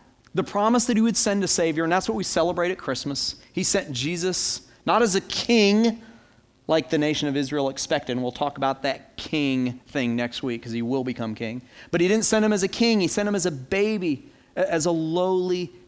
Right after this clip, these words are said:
baby, a child in a manger in a farmhouse.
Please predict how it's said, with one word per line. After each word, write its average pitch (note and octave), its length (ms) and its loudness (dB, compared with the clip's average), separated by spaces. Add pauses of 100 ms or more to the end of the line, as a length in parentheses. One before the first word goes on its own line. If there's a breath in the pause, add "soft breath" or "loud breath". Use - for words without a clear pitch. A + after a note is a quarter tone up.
(100)
baby, D#3 320 2
a C3 60 -4
child E3+ 800 -2 (580 soft breath)
in C3+ 140 -2
a A#2+ 80 -2
manger B2+ 680 -2 (260)
in A#2 120 -4
a G#2+ 60 -4
farmhouse. G#2 1400 -6